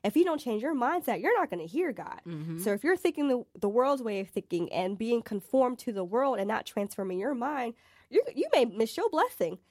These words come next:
Speaker 1: and
Speaker 2: Yep.
Speaker 1: not even hear God.
Speaker 2: Yep.
Speaker 1: 'Cause
Speaker 2: Yep.
Speaker 1: you're, you're too much hearing what's going on in the world, 'cause Satan is in the world.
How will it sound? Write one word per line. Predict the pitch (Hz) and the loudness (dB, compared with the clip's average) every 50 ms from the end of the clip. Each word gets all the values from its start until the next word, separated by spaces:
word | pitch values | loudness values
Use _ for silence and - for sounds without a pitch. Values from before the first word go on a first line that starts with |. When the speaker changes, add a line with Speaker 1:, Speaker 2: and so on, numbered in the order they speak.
| _ - | _ -6
Speaker 1:
and | 160 165 | 0 2
Speaker 2:
Yep. | 262 | 2
Speaker 1:
not | 277 285 294 294 | 4 4 2 2
even | 294 262 269 269 | 0 0 -2 0
hear | 247 294 359 453 480 370 | 0 0 0 0 0 -2
God. | 220 180 - - 90 - _ _ _ _ - 202 | -4 -6 -6 -8 -16 -20 _ _ _ _ -20 -20
Speaker 2:
Yep. | 165 151 160 180 196 - _ _ - - | -18 -16 -16 -16 -16 -18 _ _ -10 -4
Speaker 1:
'Cause | - 262 240 | 0 0 2
Speaker 2:
Yep. | 233 | 2
Speaker 1:
you're, | 294 330 302 | 0 -2 -2
you're | - 240 285 311 311 311 | -4 -4 -4 -4 -4 -2
too | - - 302 | 0 0 2
much | 269 254 247 247 | 4 2 0 0
hearing | - - 240 240 240 226 214 208 | 0 -4 -2 0 0 0 0 -2
what's | 214 214 - | -2 -4 -2
going | 233 226 226 220 | -2 -2 0 0
on | 220 214 208 | -2 -4 -4
in | 202 | -4
the | 190 | -4
world, | 180 220 330 381 330 | -2 0 0 0 2
'cause | - 269 247 | 2 0 2
Satan | - 415 392 277 269 | 2 0 0 0 0
is | 226 208 | 0 0
in | 190 151 | -2 -4
the | 127 | -6
world. | - 60 - - - - | -8 -12 -14 -14 -16 -18